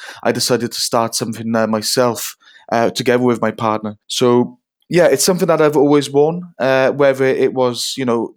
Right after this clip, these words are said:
uh, to, you know, casual day to day, uh, or to events. Um, and yeah, after f-, after finding that there was a lack of quality in the stores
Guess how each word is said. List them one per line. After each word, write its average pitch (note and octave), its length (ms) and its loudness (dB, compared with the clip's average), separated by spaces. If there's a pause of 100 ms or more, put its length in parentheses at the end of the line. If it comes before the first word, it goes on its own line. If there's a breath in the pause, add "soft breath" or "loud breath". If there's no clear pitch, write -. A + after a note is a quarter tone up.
uh, A#2 360 0
to, A2+ 260 -14
you C3 100 -10
know, A#2 120 -4
casual C3+ 420 -4
day B2+ 180 -2
to B2 120 -12
day, C#3 320 0 (520 soft breath)
uh, A#2 320 2
or B2 160 2
to B2 220 0
events. C3 640 -4 (480 soft breath)
Um, A#2 580 0
and B2+ 200 -2
yeah, C3+ 200 2
after C#3+ 240 -2
f-, - 240 -10
after C#3 240 -4
finding C3+ 380 -2
that B2+ 140 -2
there B2 80 0
was B2 120 -4
a B2 40 -4
lack C3 200 0
of - 120 -20
quality A#2+ 560 -2
in A2 160 -2
the A#2 100 -6
stores B2+ 640 -2